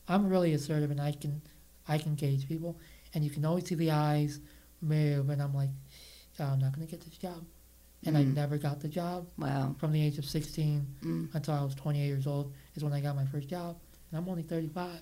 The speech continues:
Speaker 1: So,
Speaker 2: Wow.
Speaker 1: you know, um, but yeah, but she accepted me
Speaker 2: Yeah.
Speaker 1: a hundred ten percent.
Speaker 2: And you accepted her.
Speaker 1: Oh, yeah.
Speaker 2: Messy hair, and she's from Ohio. Were
Speaker 1: Messy,
Speaker 2: they, were they,
Speaker 1: exact-
Speaker 2: they birth serial killers?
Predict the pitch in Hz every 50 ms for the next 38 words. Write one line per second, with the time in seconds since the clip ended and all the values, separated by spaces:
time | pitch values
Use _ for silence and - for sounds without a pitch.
0 | - - - - - 165 151 147 147 - - - - 135 139 135 135 131 127 -
1 | - 165 156 151 143 139 143 - - - - - - 185 175 170 170 185 196 190
2 | 165 151 156 151 160 151 - - - 175 180 196 185 170 156 - - - 160 156
3 | 156 - 165 156 - 151 151 147 147 135 135 139 - - - - - - - -
4 | - - 147 147 131 156 151 135 - 160 151 151 156 147 147 - 156 147 139 139
5 | 151 139 135 - 160 147 147 165 170 190 240 262 233 240 208 208 - 190 170 165
6 | 165 202 - 151 147 - - - 170 165 170 156 147 147 143 220 220 202 202 190
7 | 185 160 160 160 160 233 233 202 202 175 165 156 156 196 214 185 151 143 139 160
8 | 165 160 156 170 185 - - 190 175 165 165 170 160 - 165 - - - - -
9 | 180 165 160 151 151 - 156 - 190 196 208 196 - - - - 214 254 208 135
10 | 135 139 131 - - - - - - - -